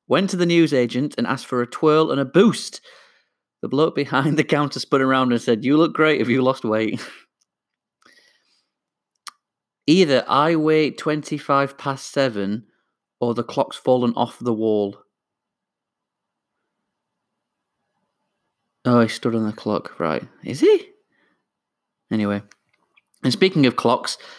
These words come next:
Cliff Richard's clock only goes tick, tick, tick. It's so funny how we don't talk anymore.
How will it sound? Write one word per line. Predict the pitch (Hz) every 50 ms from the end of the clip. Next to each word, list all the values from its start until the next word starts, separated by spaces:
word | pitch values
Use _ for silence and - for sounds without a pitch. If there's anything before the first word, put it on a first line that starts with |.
| - _ -
Cliff | - - 170 170 - -
Richard's | 165 175 170 - - 127 117 - - -
clock | - - - 117 110 - - - _ _ _ _ _ _ _ - - 127
only | 135 147 151 151 143
goes | - - 131 127 127 123 120 120 - _ _ _ _ _
tick, | - - 156 151 - - - - _ _ _ _ _ _ -
tick, | - - 147 - - - - - _ _ _ _ _ _
tick. | - - 190 156 - - - - - _ _ _ _ _ _ _ _ _ _ _ _ _ _ -
It's | - 170 175 -
so | - 170 156 156
funny | 151 - 165 160 165 156 139 117 101 - _ _ _ _ _ _
how | - 127 123 127
we | 127 139 135
don't | 120 127 123 123 127 113 -
talk | - 147 131 - -
anymore. | 131 120 117 110 107 107 107 107 -